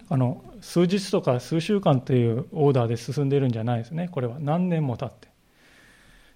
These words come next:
えー、分かってくる話なんです。というのは、まあ、エジプトではこのち-、イスラエル人、小さい時は男の子、女の子と同じような格好をするので、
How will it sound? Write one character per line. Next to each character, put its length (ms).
え 380
ー、 40
分 80
か 120
っ 20
て 160
く 140
る 100
話 380
な 100
ん 80
で 80
す。 160
と 80
い 80
う 20
の 80
は、 60
ま 100
あ、 320
エ 80
ジ 140
プ 100
ト 140
で 100
は 100
こ 140
の 160
ち-、 400
イ 100
ス 140
ラ 80
エ 40
ル 60
人、 120
小 260
さ 160
い 60
時 180
は 60
男 320
の 100
子、 140
女 280
の 80
子 120
と 140
同 180
じ 80
よ 60
う 20
な 100
格 220
好 140
を 40
す 140
る 80
の 160
で、 280